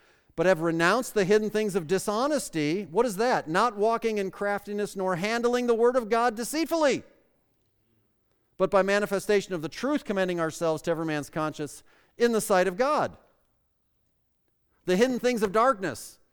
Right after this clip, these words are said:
are deceitful teachings, false teachings, handling the word of God deceitfully.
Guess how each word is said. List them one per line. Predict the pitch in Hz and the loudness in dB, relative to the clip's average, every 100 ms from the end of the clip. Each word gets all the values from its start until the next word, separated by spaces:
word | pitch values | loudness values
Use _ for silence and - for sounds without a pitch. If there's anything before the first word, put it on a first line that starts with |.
| _ - | _ -2
are | 185 | 0
deceitful | 185 185 - 262 294 - 208 185 202 - _ | 0 -2 -4 -2 -2 -2 -2 0 0 -6 _
teachings, | - 277 294 196 139 110 - | -4 -2 0 -2 -4 -6 -12
false | - 208 269 277 | -4 0 2 0
teachings, | - 247 277 196 147 131 | -4 -4 -4 -4 -4 -4
handling | 208 262 262 262 | -2 0 0 0
the | 208 | 0
word | 202 233 | 2 2
of | 220 | 2
God | 202 214 | 2 2
deceitfully. | 196 190 254 285 254 196 117 92 | 0 -6 -4 -6 -4 -4 -4 -8